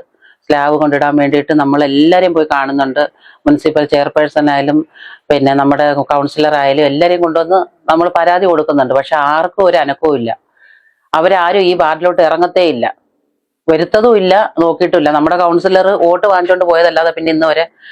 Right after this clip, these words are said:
കൗൺസിലർ ഈ ഭാഗത്തോട്ട് വന്നിട്ടില്ല, നിമ്മി ഇബ്രഹാം. പിന്നെ എല്ലാരെയും അറിയിപ്പിച്ച് അന്ന് ഞാൻ തിരിച്ചു വരുന്ന വഴി ഏഴ് മണിയായപ്പോഴത്തേക്ക്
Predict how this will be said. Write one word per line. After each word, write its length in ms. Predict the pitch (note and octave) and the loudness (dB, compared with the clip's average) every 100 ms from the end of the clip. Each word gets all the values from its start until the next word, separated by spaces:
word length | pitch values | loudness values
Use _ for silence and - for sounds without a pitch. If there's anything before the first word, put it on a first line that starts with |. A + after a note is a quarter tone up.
| - D3 | -4 0
കൗൺസിലർ 360 | D3+ D3+ D#3+ E3+ | 0 0 -2 0
ഈ 40 | D#3 | 0
ഭാഗത്തോട്ട് 420 | C#3+ D3+ E3+ E3+ | -2 -2 -2 0
വന്നിട്ടില്ല, 380 | C#3 C3+ A#2 A#2 - _ - _ _ _ _ - - E3+ | -2 -2 -2 -4 -4 _ -20 _ _ _ _ -20 -2 2
നിമ്മി 220 | F3 F#3 | 4 2
ഇബ്രഹാം. 380 | D#3 D3 C3+ B2 A2+ _ _ _ _ _ _ _ _ _ _ - - _ _ - - | 0 -2 -2 -4 -4 _ _ _ _ _ _ _ _ _ _ -10 -10 _ _ -12 -4
പിന്നെ 180 | D3 F3+ | 0 2
എല്ലാരെയും 340 | E3+ F#3 G3 F3+ | 2 2 2 0
അറിയിപ്പിച്ച് 460 | F3 F3 F3 - F#3+ E3 | 0 -2 -4 0 0 2
അന്ന് 160 | F3 F#3 | 2 2
ഞാൻ 100 | F3+ F3+ | 2 -2
തിരിച്ചു 240 | D#3+ G3 | -2 0
വരുന്ന 220 | F3+ F3 F3+ | 2 2 0
വഴി 160 | E3+ F3+ D#3+ | 0 2 2
ഏഴ് 160 | E3+ F3 | 0 0
മണിയായപ്പോഴത്തേക്ക് 760 | F3 E3+ D3+ D#3 D#3 D#3 D3+ | 2 2 0 -2 0 -2 0